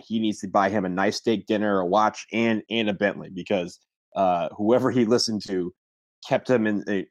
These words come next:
kept him in the draft, and he is a first round pick. Um, that was probably one of the surprises because, uh, you know, again, leading up to the draft,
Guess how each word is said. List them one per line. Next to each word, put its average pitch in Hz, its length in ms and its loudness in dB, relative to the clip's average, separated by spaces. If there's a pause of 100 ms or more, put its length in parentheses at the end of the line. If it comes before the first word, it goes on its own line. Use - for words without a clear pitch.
(100)
kept - 180 -4
him 117 100 0
in 104 80 0
the 104 60 -2
draft, 101 360 0
and 90 200 -10
he 107 180 -2
is 98 100 -2
a 92 80 -4
first 104 340 -2
round 90 220 0
pick. 98 240 -2 (160)
Um, 82 300 -6
that 104 160 0
was 107 160 -2
probably 95 600 0 (380)
one 113 180 2
of 117 80 2
the 104 80 2
surprises 95 560 0
because, 90 680 -4
uh, 80 380 -6
you 95 120 -6
know, 82 180 -8 (120)
again, 92 400 0 (100)
leading 101 320 4
up 101 120 2
to 101 80 0
the 87 60 -6
draft, 82 420 0